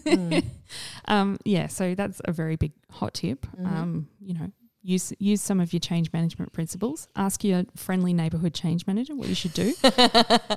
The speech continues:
Speaker 2: Um, I've got some other just tips, and they're not theoretical or anything, but they're just what I've learnt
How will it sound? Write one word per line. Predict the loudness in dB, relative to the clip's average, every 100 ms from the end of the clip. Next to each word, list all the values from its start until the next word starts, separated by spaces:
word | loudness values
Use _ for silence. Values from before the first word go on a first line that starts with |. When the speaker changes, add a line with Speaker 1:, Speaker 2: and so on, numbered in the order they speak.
| -8 _ _
Speaker 2:
Um, | -2 -2 -2 -8 -14 -14 -14 -12 -8
I've | -4
got | -2 -4 -6 _ _
some | -6 -2 0
other | 0 0 0 0 -4 -10
just | -6 -6 -6 _ _ _ _ -10
tips, | -2 -2 -2 -2
and | 0
they're | 2
not | 2 2 -4 _ _ _ _ _
theoretical | -2 0 -2 -4 -2 0
or | 2
anything, | 2 0 0 0 0 -4
but | -10
they're | -8
just | -6 -4 -6
what | -4 -2 -2
I've | -2 -2
learnt | 0 0 -2